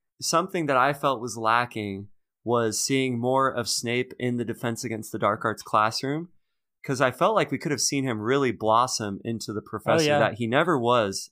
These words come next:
Speaker 1: as potions. He never felt fully comfortable in that position. It's kind of like, I'm trying to think of a sports example of someone who was in an unideal situation and then blossomed under a role that suited their talents more. Like maybe Victor,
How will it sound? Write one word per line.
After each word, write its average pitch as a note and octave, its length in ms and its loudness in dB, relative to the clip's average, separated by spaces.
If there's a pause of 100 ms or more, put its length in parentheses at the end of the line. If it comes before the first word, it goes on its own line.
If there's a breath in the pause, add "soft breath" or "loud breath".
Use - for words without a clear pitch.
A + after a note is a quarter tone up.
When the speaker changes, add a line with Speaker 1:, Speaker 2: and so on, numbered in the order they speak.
Speaker 1:
as A2+ 180 -4
potions. G#2 640 -6 (560)
He C3+ 160 -2
never C#3 480 2
felt B2+ 280 0
fully C3 280 2
comfortable A#2 500 -4
in G#2+ 80 -2
that G#2 180 -2
position. A2 400 -6
It's A2+ 120 -8
kind D3+ 180 -2
of D3 80 -4
like, B2 220 0 (680)
I'm B2+ 60 -6
trying G#3 180 2
to F#3+ 60 -2
think E3+ 140 2
of C3+ 80 0
a C3 60 4
sports B2 380 0
example C3 460 0
of A#2+ 80 -2
someone B2 360 -2
who B2 120 -2
was A2+ 320 -2
in A#2+ 180 -2
an A2 140 -4
unideal A2+ 540 0
situation B2 680 -2
and A2 140 -2
then G2+ 280 -4 (360)
blossomed A2+ 560 2
under A2 260 0
a G#2 60 2
role G#2 220 2
that G#2+ 180 0
suited A2 300 -2
their G#2 100 -2
talents G#2+ 500 -4
more. B2+ 320 -4 (540)
Like B2 140 0
maybe E3 240 4
Victor, C3 420 0